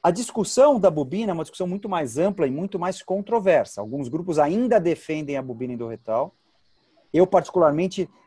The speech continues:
não sou favorável à sua utilização desde a, da, da, da, de dois mil e, pra você ter uma ideia, desde dois mil e nove nós não colocamos bobina endorretal em nenhum paciente no Einstein.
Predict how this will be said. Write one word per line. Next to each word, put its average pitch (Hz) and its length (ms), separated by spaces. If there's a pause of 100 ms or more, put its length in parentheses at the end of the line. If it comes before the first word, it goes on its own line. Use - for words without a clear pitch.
não 165 200
sou 196 220
favorável 175 680
à 156 40
sua 175 120
utilização 160 760 (320)
desde 208 720
a, 196 100
da, 180 160
da, 165 220
da, 151 280
de 143 160
dois 143 260
mil 180 240
e, 165 140
pra - 100
você 143 120
ter 180 80
uma 180 100
ideia, 180 180
desde 190 220
dois 175 220
mil 190 120
e 170 40
nove 180 340
nós 175 160
não 190 160
colocamos 185 460
bobina 170 240
endorretal 165 340
em 190 40
nenhum 185 300
paciente 160 480
no 160 120
Einstein. - 320